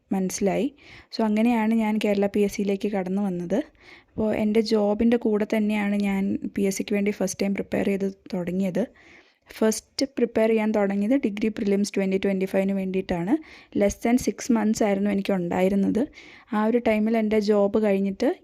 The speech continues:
ഈവനിംഗ് ആണ് ഞാൻ പ്രിപ്പയർ ചെയ്തുകൊണ്ടിരുന്നത്. മാക്സിമം ഒരു five അല്ലെങ്കിൽ six hours ഞാൻ പ്രിപ്പയർ ചെയ്യാനായിട്ട് തുടങ്ങി. എല്ലാ ദിവസവും ഈവനിംഗ് ആണ് പ്രിപ്പറേഷൻ ചെയ്തുകൊണ്ടിരുന്നത്. അങ്ങനെ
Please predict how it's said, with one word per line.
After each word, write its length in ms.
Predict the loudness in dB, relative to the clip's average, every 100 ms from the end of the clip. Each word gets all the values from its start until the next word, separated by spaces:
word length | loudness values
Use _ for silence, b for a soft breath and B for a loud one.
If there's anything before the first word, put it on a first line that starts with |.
| -2
ഈവനിംഗ് 340 | 2 0 0 0
ആണ് 120 | -2
ഞാൻ 180 | -2 -2
പ്രിപ്പയർ 340 | -4 -4 -2 -2
ചെയ്തുകൊണ്ടിരുന്നത്. 640 | -2 -2 -2 -4 -4 -4 2 2
മാക്സിമം 520 | 2 -4 -4 -2 0 0
ഒരു 120 | -2 -4 -2
five 280 | 0 0 -2 B B B 0
അല്ലെങ്കിൽ 360 | 2 4 4 2 0
six 120 | -4 -2 0
hours 300 | 2 0 0 -2
ഞാൻ 120 | -2 -4
പ്രിപ്പയർ 320 | -4 -2 0
ചെയ്യാനായിട്ട് 360 | 0 -2 -2 -2
തുടങ്ങി. 320 | -2 -2 0 -2 -2 B B B 0
എല്ലാ 200 | 2 2
ദിവസവും 400 | 2 0 0 0
ഈവനിംഗ് 340 | 0 0 0 -2
ആണ് 120 | -2 -2
പ്രിപ്പറേഷൻ 500 | -4 0 -2 0 -2
ചെയ്തുകൊണ്ടിരുന്നത്. 720 | 0 0 0 0 -2 -2 0 0 -2 b b b b
അങ്ങനെ 240 | 0 2